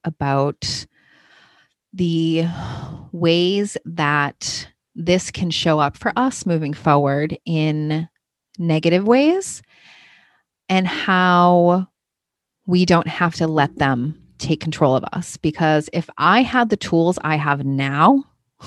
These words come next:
back then, I think I would have moved through it even quicker. You know, I had some of the tools, and as I went, I gained more and more tools. But at the beginning, I felt sort of blindsided. You know, it could be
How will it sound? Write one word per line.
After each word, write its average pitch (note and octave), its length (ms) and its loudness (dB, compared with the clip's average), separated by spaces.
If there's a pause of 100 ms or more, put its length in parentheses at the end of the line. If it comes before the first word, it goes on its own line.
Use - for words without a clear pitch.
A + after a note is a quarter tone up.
(840)
back D#3+ 220 2
then, E3 540 -2 (1000)
I F3+ 100 -2
think A#3 180 0
I D#3+ 80 8
would D3+ 120 4
have D3+ 100 -2
moved D3+ 240 -4
through D3+ 160 0
it C#3+ 60 -2
even C#3+ 200 -4
quicker. - 560 -2 (320)
You F3+ 80 -2
know, C#3+ 260 -2
I - 80 2
had A3 200 2
some F3+ 280 0
of A#3+ 160 4
the D#4 80 2
tools, E4 580 2 (240)
and F#3+ 200 -2
as F#3+ 200 2
I E3+ 140 4
went, D#3+ 460 0
I E3 100 0
gained D#3+ 440 -2
more G3+ 200 0
and G#3 80 -2
more G#3 160 0
tools. A#3+ 520 2
But D#3 340 0 (440)
at G3+ 120 -2
the - 260 -10
beginning, B3 540 0
I F#3+ 80 2
felt - 360 0
sort C#4 220 2
of A#3+ 100 0
blindsided. - 840 -2 (480)
You F#3 80 -2
know, E3+ 320 2
it B3 140 2
could C#4 200 0
be G3 400 0